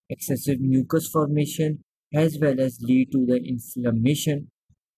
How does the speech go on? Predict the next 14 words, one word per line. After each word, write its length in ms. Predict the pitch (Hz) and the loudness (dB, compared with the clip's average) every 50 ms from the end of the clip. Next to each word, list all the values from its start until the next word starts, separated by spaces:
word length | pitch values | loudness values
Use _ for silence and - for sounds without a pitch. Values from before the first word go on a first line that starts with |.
| _ _ _ _ - | _ _ _ _ -20
inflammation 760 | 131 - - 139 135 127 131 139 135 - - 147 135 127 | -20 -10 -4 0 0 2 2 2 0 0 0 0 0 0
going 320 | 117 123 135 139 143 143 135 | 2 2 2 2 2 2 2
on 240 | 131 131 135 139 135 | 0 0 0 -2 -4
in 100 | 127 127 120 | -10 -4 -2
the 140 | 131 131 117 107 104 104 | -2 -2 -2 -2 -8 -8
wall 400 | 107 107 110 120 131 135 139 135 | -6 -2 -2 0 0 0 0 0
of 120 | 127 110 - | -2 -2 -2
bronchi 480 | 123 123 123 123 117 - 123 113 113 110 - - _ _ _ _ _ _ _ | -2 -2 -2 -2 -4 -4 -2 -2 -2 -4 -8 -12 _ _ _ _ _ _ _
that 300 | 123 120 120 127 131 - - | 0 0 2 0 0 -2 -2
lead 540 | 120 117 110 110 120 123 139 151 147 143 - | -2 0 2 4 4 4 4 4 2 0 -2
to 100 | 135 127 | -2 0
the 100 | 120 123 | 0 0
obstruction 920 | 120 117 - - - - - - 165 160 - - - - 185 180 165 170 - - | 0 -2 -4 -8 -14 -16 -14 -12 -14 -12 -10 -10 -4 0 0 2 2 0 -2 -6
of 120 | 131 127 | -8 -8